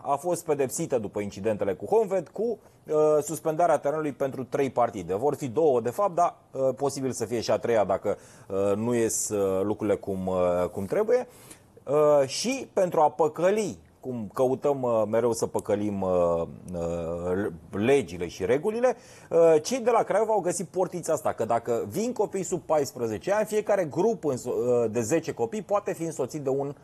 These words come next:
adult. Și acum ați văzut, să face apelul ăsta prin, uh, prin, uh, împrejurimi, să se găsească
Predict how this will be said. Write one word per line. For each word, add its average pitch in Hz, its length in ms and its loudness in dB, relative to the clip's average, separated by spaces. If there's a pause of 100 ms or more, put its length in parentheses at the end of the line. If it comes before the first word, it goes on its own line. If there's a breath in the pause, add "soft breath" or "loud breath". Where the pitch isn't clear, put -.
(140 soft breath)
adult. 127 600 -2 (460 loud breath)
Și 247 340 -2
acum 196 340 2 (260)
ați 135 220 2
văzut, 151 240 -2
să 151 120 -2
face 151 280 2
apelul 127 380 2
ăsta 113 220 0
prin, 98 300 -6
uh, 82 500 2 (440)
prin, 101 280 -4
uh, 85 480 2
împrejurimi, 113 720 -2 (300 loud breath)
să 214 220 2
se 220 140 0
găsească 170 680 4